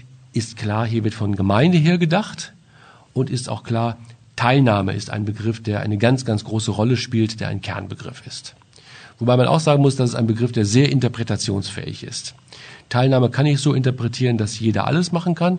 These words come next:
Das ist sicherlich nicht gemeint. Teilnahme kann ich auch so verstehen, dass man jemanden nur zulässt zu einem Geschehen. Das ist, wenn von Gemeindeliturgie die Rede ist, auch nicht, äh, sicherlich nicht richtig. Ich habe Ihnen mitgebracht ein ganz kurzes Zitat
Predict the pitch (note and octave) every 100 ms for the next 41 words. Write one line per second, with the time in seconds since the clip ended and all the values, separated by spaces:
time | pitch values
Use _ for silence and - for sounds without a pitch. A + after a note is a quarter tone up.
0 | F3 - G2+ G#2+ A2 - - C#3 - C#3+
1 | C#3 C#3 C#3 - - - - _ C3 B2+
2 | A#2+ A2+ A2 G#2 B2 A2 B2 A#2 G#2+ A#2+
3 | A2+ A2+ A2+ - - - - A#2 A2 A2
4 | A#2+ A#2 G#2+ G#2 A2+ A2+ A2+ C#3+ D3 B2+
5 | G#2+ - - F3+ D3+ D#3 D#3 C#3+ - D3
6 | C#3+ C#3+ - - - A#2+ B2 A2+ A#2 G#2+
7 | G#2 G2 G2+ A#2+ A#2 A2 A#2+ G#2+ G2+ G#2+
8 | G#2+ G2+ G2+ G#2+ G#2+ - G2+ - G#2+ -
9 | - - A2+ G#2+ G#2 G2+ G2+ A2 A2+ A2+
10 | - - - - - - C3+ F#3+ F3+ E3
11 | E3 F3+ E3+ C#3+ D3+ F#3+ - F3 D3+ -
12 | C3+ C3+ A#2+ F#3 -